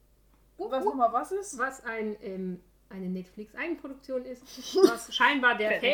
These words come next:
Speaker 3: fanfictionigste Film aller Zeiten ist, ohne Fanfiction zu sein.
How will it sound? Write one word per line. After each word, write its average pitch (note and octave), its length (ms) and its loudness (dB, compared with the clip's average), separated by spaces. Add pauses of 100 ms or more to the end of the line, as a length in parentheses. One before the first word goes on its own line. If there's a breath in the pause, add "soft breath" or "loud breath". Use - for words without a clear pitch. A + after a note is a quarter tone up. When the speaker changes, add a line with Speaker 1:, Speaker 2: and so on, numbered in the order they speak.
(160)
Speaker 3:
fanfictionigste C4 840 0
Film B3 300 -2
aller G3+ 220 -2
Zeiten A#3+ 280 -2
ist, A3+ 120 -4
ohne G#3+ 180 -2
Fanfiction G#3 540 -6
zu A3+ 160 -12
sein. G3 220 -10